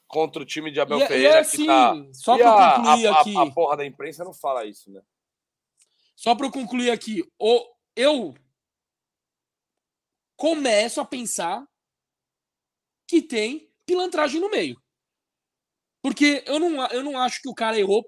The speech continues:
Speaker 2: por ser ruim nesses lances. Tem má intenções.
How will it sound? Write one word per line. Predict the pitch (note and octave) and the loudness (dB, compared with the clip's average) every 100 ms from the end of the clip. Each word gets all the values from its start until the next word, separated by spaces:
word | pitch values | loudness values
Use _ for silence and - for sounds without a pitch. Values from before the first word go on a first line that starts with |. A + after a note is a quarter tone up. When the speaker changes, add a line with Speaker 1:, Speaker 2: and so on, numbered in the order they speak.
| _ | _
Speaker 2:
por | C#4+ | -4
ser | - F4+ | 2 0
ruim | G3 G#3+ D#4+ C4 D#3+ C#3+ | 0 0 2 2 -2 -14
nesses | D3+ E3+ F#3 D3 | -10 -8 -8 -10
lances. | B2+ A2+ - - - _ _ _ _ _ _ _ _ _ _ _ _ _ _ _ _ | -12 -14 -18 -18 -20 _ _ _ _ _ _ _ _ _ _ _ _ _ _ _ _
Tem | D#4 C4+ D#4+ - _ | 0 0 -2 -8 _
má | D#4 D#4+ | 0 0
intenções. | C#4 F#4 A#4 F#4+ E3+ - | 2 0 2 0 -2 -10